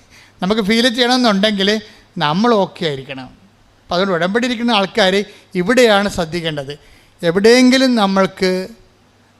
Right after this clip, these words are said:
അനുതാപത്തിൻ്റെ മേഖലയുണ്ടെങ്കിൽ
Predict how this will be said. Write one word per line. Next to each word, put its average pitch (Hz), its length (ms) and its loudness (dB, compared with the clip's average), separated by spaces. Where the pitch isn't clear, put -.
അനുതാപത്തിൻ്റെ 214 840 0
മേഖലയുണ്ടെങ്കിൽ 170 1400 0